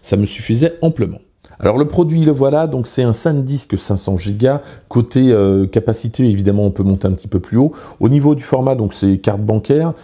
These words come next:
et c'est quatre, cinq fois un petit peu plus épais qu'une carte bancaire. Les avantages, évidemment, c'est l'écriture, la, la rapidité d'écriture du S S D,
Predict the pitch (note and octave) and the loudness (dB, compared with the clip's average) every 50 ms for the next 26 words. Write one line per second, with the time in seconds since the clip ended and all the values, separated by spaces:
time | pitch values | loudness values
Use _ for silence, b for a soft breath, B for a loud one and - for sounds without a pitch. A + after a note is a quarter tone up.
0 | B B - G2 A2 A2+ - - G#2 G#2 G#2 G2 - - A2+ A2 - - - G#2+ | B B -2 0 0 0 0 0 0 0 0 -2 -2 -4 -4 -4 -4 -4 -2 -2
1 | G#2+ G2+ - - - G#2 G#2+ A2 G#2+ G2 F#2 F#2 F2+ - - F#2 - - F2 - | -2 -2 -2 -2 0 2 2 2 2 0 0 -2 -4 -6 -8 -8 -8 -8 -8 -6
2 | - F2+ F2+ F#2 F2 G2 F2+ - - F2+ E2 - E2+ E2+ F2 F2+ F2 - - A#2+ | -4 -4 -2 -2 -2 -2 -4 -4 -6 -8 -6 -6 -6 -6 -6 -6 -6 -4 -4 -4
3 | C#3 C3+ B B B B B B B - F#2+ G2+ A2+ A2+ A2+ A2 A2 A#2+ A2 G2 | -4 -4 B B B B B B B 0 2 2 2 2 2 0 0 0 0 0
4 | F#2+ F#2+ F#2+ G2 G2+ G2+ G#2 G#2 G2+ F#2+ F#2+ - G2+ G2+ F#2+ F#2 - - F2 - | -2 -2 -2 -2 -2 0 0 0 -2 -2 -2 -2 -2 -2 -2 -2 -4 -6 -6 -6
5 | - - A2+ G2+ F#2+ F#2 F#2 F#2 F#2 F#2+ G2 G2 G2+ - A2 G2+ - A2+ G#2+ G2 | -4 -4 -2 0 0 0 0 -2 -2 -2 -2 -4 -4 -6 -8 -4 -2 0 0 0
6 | G2 - - G2 - - A2 G#2 G2+ F#2+ G2+ G2 F#2+ - G2 F#2 F2+ F#2+ A#2 B2+ | -2 -2 -4 -6 -4 -4 -2 -2 0 0 0 -2 0 0 -2 -2 0 0 0 0
7 | D3 | 0